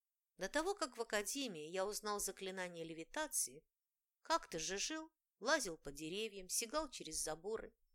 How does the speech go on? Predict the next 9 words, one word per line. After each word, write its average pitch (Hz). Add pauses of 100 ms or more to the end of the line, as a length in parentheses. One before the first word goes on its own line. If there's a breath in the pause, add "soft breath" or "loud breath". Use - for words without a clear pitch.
(160)
скромно 175
ответил 151
Рай 214 (340)
и, -
отпустив 247
меня, 180
зацепился 156
за 151
стену. 151